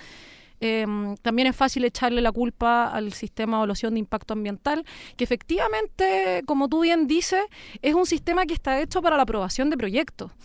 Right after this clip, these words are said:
¿sí? Y para una lógica de compensación donde a veces eliminar un bosque nativo se compensa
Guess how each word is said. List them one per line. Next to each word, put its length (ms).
¿sí? 420
Y 120
para 200
una 180
lógica 400
de 80
compensación 680
donde 200
a 80
veces 320
eliminar 340
un 120
bosque 240
nativo 320
se 140
compensa 920